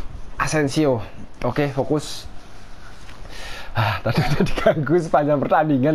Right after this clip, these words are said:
teman-teman. Ayolah, fokus sekarang, fokus, fokus, fokus. Oke, Sergio Ramos. Loh, loh, loh. Dani Olmo.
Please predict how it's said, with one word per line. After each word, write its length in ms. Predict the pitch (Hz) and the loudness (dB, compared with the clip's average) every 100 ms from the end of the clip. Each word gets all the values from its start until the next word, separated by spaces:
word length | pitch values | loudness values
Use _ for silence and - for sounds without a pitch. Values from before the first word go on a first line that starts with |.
| 151 | 2
teman-teman. 260 | 143 147 151 - 190 165 | 2 0 -2 -8 -8 2
Ayolah, 240 | 165 185 175 | 4 4 4
fokus 260 | 170 185 175 | 0 2 4
sekarang, 240 | 165 156 | 4 4
fokus, 300 | 156 151 160 | 2 0 0
fokus, 200 | 151 156 156 | 0 0 0
fokus. 240 | 143 131 - - - - - - - - - - - - - - - - - | 0 -2 -6 -12 -12 -12 -12 -12 -12 -14 -12 -12 -12 -12 -12 -12 -12 -12 -6
Oke, 100 | 110 | -2
Sergio 320 | 113 107 104 | 0 0 0
Ramos. 540 | 101 101 110 120 - - - - - - - - - - - - - - | 2 2 0 -4 -8 -10 -12 -12 -12 -12 -10 -12 -12 -12 -12 -12 -12 -4
Loh, 120 | 120 107 | 0 2
loh, 80 | 101 | 0
loh. 60 | 90 - - - - - - - - - - - - - - | -4 -8 -12 -12 -12 -12 -12 -12 -12 -12 -12 -12 -12 -10 -2
Dani 180 | 104 | 0
Olmo. 380 | 107 110 107 120 | 2 2 2 0